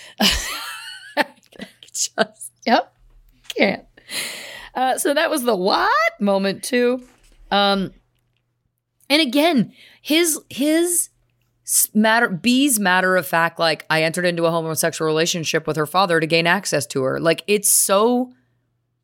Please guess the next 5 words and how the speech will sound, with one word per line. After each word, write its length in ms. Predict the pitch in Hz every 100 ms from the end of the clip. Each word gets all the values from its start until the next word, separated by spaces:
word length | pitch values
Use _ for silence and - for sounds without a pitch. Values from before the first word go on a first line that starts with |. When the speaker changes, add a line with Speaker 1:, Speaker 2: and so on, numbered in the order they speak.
| _ _ -
Speaker 1:
terrifying 1040 | - 190 214 185 156 156 139 123 - - _ _ _ _ _ _
how 200 | - 170
calculated 680 | 156 165 151 135 127 117 98
it 120 | 92
is. 360 | - - -